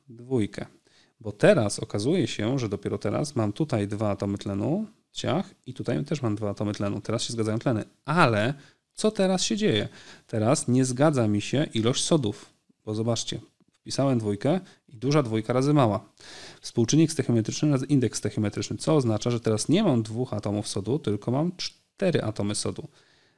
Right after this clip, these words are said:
A to oznacza, że ta dwójka jest nieaktualna, wpisuję czwórkę, co teraz znowu prowadzi, że tutaj też mam cztery atomy sodu. I niby wydaje wam się to trudne, ale tak po prostu jest, że wpisanie, to jest, wiecie,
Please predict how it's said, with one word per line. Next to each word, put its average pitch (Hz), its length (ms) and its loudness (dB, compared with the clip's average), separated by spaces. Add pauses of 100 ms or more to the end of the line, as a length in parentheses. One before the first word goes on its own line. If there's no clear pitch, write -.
(120)
A 104 120 -6
to - 260 2
oznacza, 120 600 2 (400)
że 120 340 4 (180)
ta 165 160 2
dwójka 147 320 2
jest 107 140 0
nieaktualna, 120 720 2
wpisuję 123 580 -4
czwórkę, - 520 -2 (240)
co 208 280 -2 (200)
teraz 180 300 2
znowu 143 240 2
prowadzi, 120 440 0
że 113 100 -2
tutaj 139 260 -2
też - 200 -2
mam 113 180 2
cztery 107 440 -4
atomy 101 420 -4
sodu. 92 340 -6 (1000)
I 143 120 2
niby 156 440 4
wydaje 101 320 0
wam 104 140 -4
się - 100 -10
to - 120 -6
trudne, 107 340 -2
ale 123 160 0
tak 160 140 -2
po 165 120 -6
prostu 160 320 -2
jest, 113 240 0
że 110 120 -4
wpisanie, 127 640 -4
to 160 80 -4
jest, 151 100 -6
wiecie, 107 180 -2